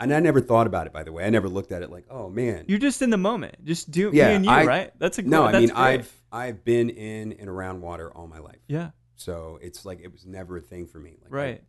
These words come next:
Speaker 1: you know, like, my dad teaching me how to swim was probably the best thing ever. You know, like, I've just
Speaker 2: You
Speaker 1: I've
Speaker 2: loved it, so, like, you
Speaker 1: Yeah.
Speaker 2: took to it.
Speaker 1: Yeah.
Speaker 2: Yeah.
Speaker 1: So I've been a surfer for twenty years.
Speaker 2: No
Speaker 1: Like, I've
Speaker 2: shit.
Speaker 1: just, yeah. Just, I mean, I spent so much time in Virginia that I was, I remember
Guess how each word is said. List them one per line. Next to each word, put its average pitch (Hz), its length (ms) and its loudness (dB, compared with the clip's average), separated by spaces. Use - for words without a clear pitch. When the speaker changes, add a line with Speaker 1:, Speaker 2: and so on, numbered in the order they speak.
Speaker 1:
you - 80 -12
know, 90 140 -6
like, 87 280 -10
my 101 140 -12
dad 95 240 -6
teaching 98 240 -16
me 95 60 -10
how 90 60 -10
to 80 80 -12
swim 87 460 -16
was 95 120 -20
probably 92 240 -10
the 82 80 -12
best 85 180 -14
thing 82 140 -16
ever. 71 260 -20
You 78 140 -18
know, 82 100 -16
like, 82 140 -18
I've 90 180 -12
just - 240 -18
Speaker 2:
You 139 100 -2
Speaker 1:
I've 139 60 4
Speaker 2:
loved 143 200 2
it, 143 80 -4
so, 143 120 -4
like, 127 140 -2
you 143 80 -2
Speaker 1:
Yeah. 85 80 -4
Speaker 2:
took 143 220 -2
to 110 160 -8
it. - 120 -16
Speaker 1:
Yeah. 98 300 -6
Speaker 2:
Yeah. 143 160 -8
Speaker 1:
So 98 120 -12
I've 85 60 -18
been 95 120 -6
a 87 40 -6
surfer 98 320 -8
for - 140 -20
twenty 98 280 -10
years. 98 380 -4
Speaker 2:
No 160 100 -4
Speaker 1:
Like, 165 100 -4
I've - 60 -12
Speaker 2:
shit. 175 120 -8
Speaker 1:
just, - 160 -16
yeah. 110 220 -8
Just, 95 220 -16
I 101 60 -6
mean, 95 300 -6
I 104 40 -6
spent 107 240 4
so 117 100 0
much 101 200 -2
time 101 200 -8
in 90 140 -10
Virginia 98 400 -8
that 92 120 -6
I 90 80 -8
was, 87 180 -16
I 92 100 -16
remember 90 680 -6